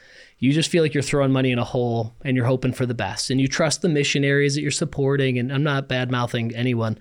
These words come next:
uh, in that, but you don't really see a return on investment. Where here we have, again, within a month usually, we're showing a video during our worship services of, "Here's the sanctuary that you were giving to three weeks ago. Here's the foundation of it, and here's how it looks." And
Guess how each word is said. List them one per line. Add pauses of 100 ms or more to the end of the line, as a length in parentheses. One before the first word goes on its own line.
(340)
uh,
in
that,
but
you
don't
really
see
a
return
on
investment.
Where
here
we
have,
again,
within
a
month
usually, (320)
we're
showing
a
video
during
our
worship
services
of,
"Here's
the
sanctuary
that
you
were
giving
to (100)
three
weeks
ago.
Here's
the
foundation
of
it,
and
here's
how
it
looks."
And